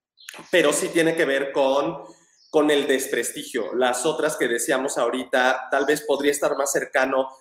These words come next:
te-, podría ser lo contrario de perra, ¿no? En el último de los casos, pero en este lenguaje mexicano, pero sí con, con fierce y, y como dice Mariano, no, no, no es un término que sea similar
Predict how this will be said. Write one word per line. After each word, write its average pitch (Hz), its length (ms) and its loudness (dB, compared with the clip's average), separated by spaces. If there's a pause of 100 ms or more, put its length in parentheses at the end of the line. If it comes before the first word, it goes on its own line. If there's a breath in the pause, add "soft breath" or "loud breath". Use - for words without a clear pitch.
(140 loud breath)
te-, 135 220 2
podría 151 280 2
ser 160 160 0
lo 156 140 0
contrario 135 480 2
de 131 100 2
perra, 151 600 2
¿no? 123 360 0
En 120 120 -4
el 120 120 -2
último 123 300 -4
de 104 60 0
los 104 160 -2
casos, 127 520 -2
pero 104 160 -4
en 110 120 -4
este 120 220 -2
lenguaje 117 460 0
mexicano, 123 580 -2 (500 loud breath)
pero 123 180 6
sí 143 300 2
con, 117 280 2
con 120 240 0
fierce 131 440 0
y, 107 80 -10 (160)
y - 40 -14
como 113 220 -2
dice 113 460 -2
Mariano, 110 420 -2
no, 110 220 -2 (560)
no, 135 120 4
no 139 100 6
es 139 140 4
un 135 120 -2
término 127 340 4
que 110 80 0
sea 117 140 0
similar 98 720 -2